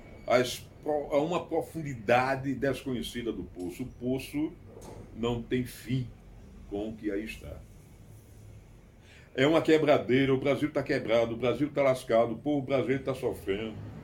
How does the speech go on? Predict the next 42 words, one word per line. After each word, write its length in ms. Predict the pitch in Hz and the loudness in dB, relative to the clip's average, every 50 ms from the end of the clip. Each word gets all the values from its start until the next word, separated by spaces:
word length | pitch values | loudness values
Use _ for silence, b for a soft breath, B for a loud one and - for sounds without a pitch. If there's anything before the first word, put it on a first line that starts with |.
| - - - - - B B B B B | -16 -18 -18 -18 -18 B B B B B
A 80 | B 135 | B 2
inflação 560 | 156 156 147 - 151 139 131 - - 147 143 | 2 2 2 2 2 2 4 2 0 -2 0
tá 160 | 131 143 139 | 2 2 2
na 140 | 135 131 117 | 4 4 2
lua 260 | 101 98 123 143 147 | 2 2 2 2 2
e 40 | 127 | 4
vai 120 | 113 135 | 4 2
subir 300 | 135 - - 117 120 127 | 2 2 0 -2 -2 0
muito 180 | 120 123 123 - - | 0 -2 -2 -4 -2
mais 200 | 120 120 110 104 | -2 -2 -2 -2
ainda. 560 | 113 95 87 95 101 107 - 78 - - - - - - - - - - - - - - - - - | -2 -2 -2 -4 -6 -6 -6 -6 -8 -8 -10 -12 -14 -14 -14 -16 -16 -16 -14 -14 -14 -14 -10 -2 2
Depois 340 | 131 131 135 151 151 127 | 2 2 4 4 4 4
da 120 | 127 131 120 | 6 4 4
Lua 260 | 113 127 156 175 170 | 6 6 4 4 4
deve 280 | 156 156 151 139 147 123 | 4 4 4 4 2 0
ter 180 | - - 123 | 0 2 4
outros, 600 | 123 123 135 135 131 123 - - - - - - - - - - - - - - - - | 4 4 4 2 0 -4 -4 -4 -8 -12 -16 -18 -20 -18 -18 -18 -18 -18 -18 -18 -10 -4
outros 320 | 117 117 120 135 131 - - | -2 -2 0 0 -2 -2 0
caminhos 380 | 131 120 113 113 127 120 - 90 | 0 0 2 2 0 0 0 2
lá, 200 | 107 135 139 110 | 2 4 4 2
né? 160 | 107 123 127 | 2 2 2
Além 280 | 110 98 98 117 127 | 2 4 4 2 2
da 100 | 113 107 | 2 0
Lua, 540 | 98 90 98 117 131 123 101 87 82 95 104 | 0 0 -2 -2 -2 -2 -2 -2 -4 -4 -8
né? 60 | 101 - - - - - - - | -12 -14 -18 -20 -20 -20 -14 -6
O 100 | - 123 | -2 -2
universo 800 | 139 143 139 123 101 98 117 131 151 170 170 - - - 156 139 123 | 0 2 2 0 2 2 4 4 4 2 0 -4 -4 -2 0 2 2
é, 300 | 113 101 95 90 80 - - - - - - - - - - - - - - | 2 2 0 -2 -4 -6 -10 -14 -16 -16 -18 -20 -20 -20 -20 -20 -16 -8 -4
é 100 | 113 120 | -2 0
um 140 | 123 117 117 | 0 0 0
caminho 360 | 117 123 104 110 120 127 127 | 0 -2 0 0 0 -2 -2
que 120 | 127 127 | -2 -4
ninguém 280 | 117 110 104 110 110 104 | -6 -4 -4 -4 -4 -6
sabe, 380 | 104 - 107 107 110 101 98 | -6 -6 -4 -4 -2 -4 -4
os 100 | 98 92 | -8 -8
cientistas 440 | - 117 107 95 92 110 117 113 113 | -6 -8 -8 -8 -8 -10 -10 -10 -10
não 80 | 110 110 | -10 -12
descobriram 460 | 104 - - - 98 104 110 98 95 | -14 -12 -12 -8 -4 -2 -2 -2 -2
ainda, 360 | 92 101 107 95 87 87 95 | -2 -4 -6 -6 -6 -8 -8
né? 80 | 104 107 | -6 -4
É 80 | 113 135 | -2 -2
infinito. 440 | 139 135 - 139 120 123 143 143 | -2 -2 -4 -2 0 0 0 0